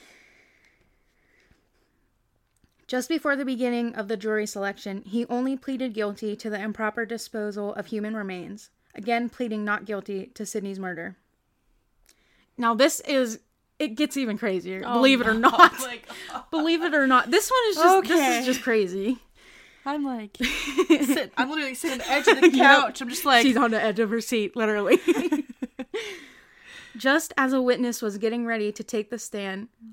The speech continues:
Speaker 1: Aubrey shouted, "Bailey is innocent, and I curse you all," before he stabbed himself in the throat with a sharp object.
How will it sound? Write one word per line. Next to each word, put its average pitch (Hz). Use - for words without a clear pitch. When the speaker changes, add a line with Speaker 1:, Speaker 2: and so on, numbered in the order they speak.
Speaker 1:
Aubrey 262
shouted, 208
"Bailey 339
is 302
innocent, 285
and 269
I 294
curse 320
you 302
all," 226
before 277
he 269
stabbed 277
himself 254
in 233
the 214
throat 226
with 214
a 220
sharp 240
object. 196